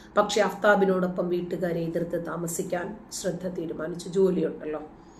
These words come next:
അങ്ങനെ "അഫ്താബിനോടൊപ്പം താമസിക്കാനാണ് എൻ്റെ തീരുമാനം" എന്ന് അമ്മയോടാണ് ആദ്യം പറയുന്നത്. അതിനെ മാതാപിതാക്കൾ എതിർത്തു.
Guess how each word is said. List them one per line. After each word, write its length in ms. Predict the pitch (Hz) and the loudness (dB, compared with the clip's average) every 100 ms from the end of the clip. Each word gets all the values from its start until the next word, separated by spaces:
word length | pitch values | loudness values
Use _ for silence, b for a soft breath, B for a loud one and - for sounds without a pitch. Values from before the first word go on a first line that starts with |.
| B B B B B - B B B B 233 | B B B B B -20 B B B B 0
അങ്ങനെ 200 | 254 254 | 6 8
"അഫ്താബിനോടൊപ്പം 720 | 247 254 233 214 196 190 196 | 8 6 6 6 2 0 0
താമസിക്കാനാണ് 720 | 185 180 180 190 185 170 170 | 2 2 0 0 0 2 2
എൻ്റെ 180 | 170 170 | 2 0
തീരുമാനം" 560 | 175 165 165 160 165 170 | -2 -2 -2 -2 -4 -4
എന്ന് 280 | 165 160 165 - - 180 | -4 -4 -6 -14 -8 -2
അമ്മയോടാണ് 580 | 180 180 175 170 160 165 | 2 2 2 0 -2 -4
ആദ്യം 320 | 165 170 170 | -4 -2 -4
പറയുന്നത്. 520 | 170 - 196 190 277 - - B B B B B B B B | -6 -10 -10 -10 -10 -12 -20 B B B B B B B B
അതിനെ 240 | 208 196 196 | 10 10 8
മാതാപിതാക്കൾ 760 | 185 180 185 180 180 170 - | 8 4 4 0 -2 -2 -2
എതിർത്തു. 380 | 170 170 165 - | -2 -2 -6 -8